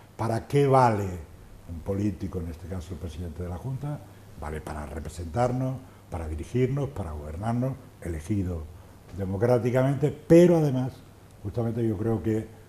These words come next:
su figura, la, la, la autoridad que representa, cada vez que pueda mediar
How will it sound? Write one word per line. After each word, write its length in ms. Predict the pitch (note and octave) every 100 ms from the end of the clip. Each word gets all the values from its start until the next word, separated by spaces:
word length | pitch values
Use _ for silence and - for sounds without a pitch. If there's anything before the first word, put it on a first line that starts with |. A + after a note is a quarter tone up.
| - - - -
su 280 | F#2+ F2+
figura, 640 | D#2+ - F#2+ A2+ C3 A2+ A#2 - - - - - D#2+
la, 280 | D#2+ D2+ D2+
la, 220 | D#2+ D#2+ -
la 220 | - A#2 A2
autoridad 840 | G#2+ G2 A2 G2+ F#2+ F#2+ G#2+ A#2
que 100 | G2+
representa, 720 | F2+ E2+ - - A#2+ F#2+ G#2+ A2+ - - - - - - -
cada 260 | A#2 A#2+
vez 240 | B2+ D3+ -
que 160 | C3
pueda 380 | - C#3+ D3+ C3
mediar 760 | A#2 A2+ A2 C3 C3 G#2+ F2+